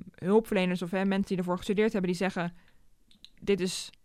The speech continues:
borderline." En, eh, waarvan mensen in de maatschappij misschien zullen zeggen, "Dit is borderline."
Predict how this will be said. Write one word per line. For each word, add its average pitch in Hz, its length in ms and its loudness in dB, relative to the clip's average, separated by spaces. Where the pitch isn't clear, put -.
borderline." 208 760 4
En, 170 340 -2
eh, 165 340 -6
waarvan 175 320 -4
mensen 175 240 0
in 175 60 0
de 180 60 0
maatschappij 180 440 0
misschien 190 260 -2
zullen 180 220 -2
zeggen, 180 340 -4
"Dit 180 120 0
is 180 100 -2
borderline." 175 560 0